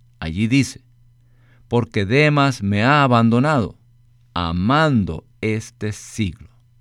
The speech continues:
En otras palabras, Demas se fue al mundo. Jamás debemos abandonar el camino de Dios,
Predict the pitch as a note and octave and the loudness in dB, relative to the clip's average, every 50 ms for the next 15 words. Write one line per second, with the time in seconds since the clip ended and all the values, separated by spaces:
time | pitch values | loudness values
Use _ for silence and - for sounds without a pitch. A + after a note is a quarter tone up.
0 | _ _ _ _ _ _ _ _ _ _ _ _ _ _ - F2+ E2+ E2 D#2+ - | _ _ _ _ _ _ _ _ _ _ _ _ _ _ -6 -4 -4 -4 -4 -4
1 | F#2 G2+ - - B2 C3 D#3 D#3 C3+ A#2+ B2 C3 C#3 - _ _ _ _ _ _ | -6 -8 -4 -2 0 2 2 2 2 0 -4 -6 -8 -14 _ _ _ _ _ _
2 | _ _ _ - - F2 F#2+ F#2 C3 D#3+ D#3+ B2+ A2+ A#2+ C3 - - - _ _ | _ _ _ -14 -10 -8 0 2 2 4 4 4 2 2 -2 -4 -10 -20 _ _
3 | - - - G#2 - - - E3+ A3 A3 - C3 G#2 F#2 E2+ D2+ - - _ _ | -12 -8 -6 -6 -6 -6 -6 -4 -2 0 0 0 0 0 -2 -6 -10 -16 _ _
4 | _ _ _ _ _ _ _ _ _ _ _ _ _ _ _ _ _ _ - - | _ _ _ _ _ _ _ _ _ _ _ _ _ _ _ _ _ _ -20 -20
5 | - _ - B2 B2 D3+ F#3 G3+ G3+ F3+ D#3 D#3 D3+ E3 E3+ E3+ E3 - D3+ C#3+ | -20 _ -2 0 2 4 4 4 4 4 4 4 4 4 2 2 0 2 2 2
6 | C3+ C3+ B2 A#2 A#2 A#2 B2+ D3 D#3 D3+ D3 - - G#2+ G2 G#2 B2 D#3 E3+ D#3+ | 4 4 4 4 4 4 4 4 2 2 0 -2 -4 -4 -2 -2 0 0 0 0
7 | D3+ C3+ A#2+ G#2+ G2+ F#2+ G2+ G#2 G#2 G#2+ G#2+ - - | 0 0 0 0 0 -2 -2 -2 -4 -4 -6 -12 -18